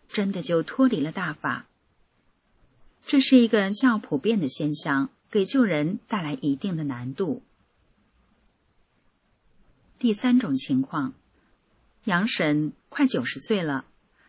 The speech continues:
也是九九年前得法的老弟子。他不认字，同修们念法他就听。九九年前他们家是个练功点，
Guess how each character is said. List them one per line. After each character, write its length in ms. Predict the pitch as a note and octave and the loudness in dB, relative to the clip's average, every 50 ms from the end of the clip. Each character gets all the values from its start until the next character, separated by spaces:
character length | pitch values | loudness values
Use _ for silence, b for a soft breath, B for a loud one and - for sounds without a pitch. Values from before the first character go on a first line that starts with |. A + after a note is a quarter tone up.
| _ _ _ _ _ _ _ | _ _ _ _ _ _ _
也 160 | A3+ G#3 G3 | -2 -2 -2
是 320 | G3 - - A3 G3 - - | -2 0 2 2 2 0 -2
九 160 | - - G3 | -4 -4 -2
九 140 | G3+ - F3+ | -2 -2 -2
年 200 | D#3 D#3 D3+ E3 | -2 -2 -2 -2
前 340 | - - - D#3+ C#3 C#3+ D#3 | -2 0 2 2 2 2 0
得 240 | - - B2+ - - | -2 -2 -4 -4 -2
法 200 | - - D#3 C3+ | -4 -4 -4 -4
的 80 | E3 | -2
老 180 | E3+ D#3+ C3 A#2+ | -4 -4 -6 -6
弟 220 | A#2+ - F#3 E3 | -8 -8 -8 -8
子。 340 | D3+ - - C3+ C3+ B2 - - _ _ _ _ _ _ _ _ _ _ _ _ _ _ _ _ _ | -10 -8 -2 -2 -2 -2 -2 -8 _ _ _ _ _ _ _ _ _ _ _ _ _ _ _ _ _
他 160 | - - C#4+ | -2 0 0
不 140 | C4+ - F3+ | 0 2 2
认 240 | G3+ B3 B3+ G3 F#3 | 4 4 4 2 0
字， 300 | - - B3 G#3+ D#3 - - _ b b b b b b | -2 0 2 2 2 0 -4 _ b b b b b b
同 180 | - B3+ A#3+ | 4 6 6
修 140 | C4 - E4 | 6 6 6
们 180 | E4 D4+ B3+ B3+ | 4 6 8 8
念 240 | D4+ D4+ C4 A3 G#3 | 8 8 6 4 2
法 340 | - E3 C#3+ C#3 C#3 C#3 - - | 0 0 0 0 -2 -4 -6 -6
他 140 | - B3+ | -6 -4
就 140 | B3 A#3+ F#3 | -2 -2 -4
听。 420 | D#3 - - - C#4 C#4 C4 D4 - _ _ _ _ _ _ _ _ _ _ _ _ _ _ _ _ _ _ _ _ _ _ _ _ _ _ | -4 -2 4 6 8 8 8 6 2 _ _ _ _ _ _ _ _ _ _ _ _ _ _ _ _ _ _ _ _ _ _ _ _ _ _
九 160 | _ - C#4+ D#4 | _ 0 0 4
九 140 | - C#4 | 4 4
年 200 | A#3 G#3 G#3 A3+ | 4 6 4 4
前 420 | C4 - - A3+ F#3 F#3 G3 G#3+ C4 | 2 2 2 2 2 2 0 -2 -2
他 180 | - - - | -2 2 2
们 120 | B3+ A3+ G3+ | 4 4 4
家 260 | G#3 - B3+ B3+ C#4 | 2 2 2 2 2
是 160 | C4+ - B3 | 2 2 0
个 80 | G3+ G3+ | 2 2
练 220 | A3+ A#3 G#3+ G3 | 2 2 0 -2
功 220 | G#3 - B3 B3+ C4 | 0 2 4 4 4
点， 300 | B3+ D#3+ C#3 B2+ B2 - | 4 4 2 0 0 -4